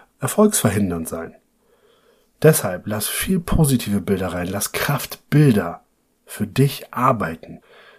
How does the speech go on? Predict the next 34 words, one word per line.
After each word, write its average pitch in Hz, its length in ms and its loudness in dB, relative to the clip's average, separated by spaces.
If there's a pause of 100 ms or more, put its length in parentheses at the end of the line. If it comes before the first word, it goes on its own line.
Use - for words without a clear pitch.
(120)
Ich - 160 -10
habe 110 160 0
auch 104 100 -4
noch 110 240 0
wunderschöne 139 480 4
Postkarten 101 680 -2
mit - 320 -10
guten - 240 -6
Sprüchen, 120 600 0
mit 117 200 0 (500)
schönen 147 480 2
Bildern, 113 400 6
alles 151 300 -4
das, 139 180 0
was - 160 -4
mich 147 320 2
anspricht, - 460 -4
wo 123 80 0
ich 107 100 -6
drauf 135 260 0
schaue 135 220 0
und 120 120 2
denke, 120 220 0
„Ja, 117 260 2 (880)
das 135 180 4
probiere 127 400 2
ich 113 140 0
in 101 100 0
meinem 101 220 2
Umfeld 117 420 -2
zu - 220 -4
haben.“ 92 260 -10 (1160)
Und - 240 -2
idealerweise 98 840 4